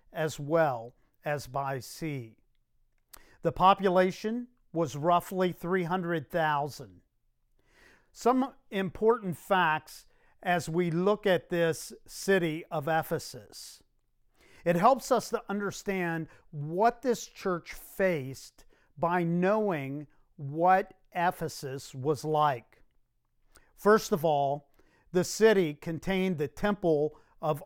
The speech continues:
Artemis, or as it was known by the Romans, Diana. Artemis was the fertility goddess. The temple itself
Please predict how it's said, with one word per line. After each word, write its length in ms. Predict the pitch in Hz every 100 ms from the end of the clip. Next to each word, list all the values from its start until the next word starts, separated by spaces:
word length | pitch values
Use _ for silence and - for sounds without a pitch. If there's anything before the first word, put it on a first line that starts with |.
| -
Artemis, 880 | 175 214 - 165 135 139 - - - _ _ _
or 380 | 202 202 214 226
as 240 | 208 175 160
it 80 |
was 200 | 165 139
known 280 | 165 185 190
by 180 | 170 165
the 140 | 156
Romans, 720 | 147 170 175 170 147 139 - - 139
Diana. 800 | 151 156 156 156 160 156 104 - _ _ _ _ _ _ _ _ _ _ - - -
Artemis 680 | 170 202 226 202 180 - - _ _ 160
was 260 | 170 156
the 140 | 185 165
fertility 760 | - 175 - 196 196 185 156
goddess. 840 | 123 139 131 127 120 104 - - _ _ _ _ _ - - -
The 120 | 175
temple 400 | - 214 233 226
itself 680 | 214 - - 165 170 - -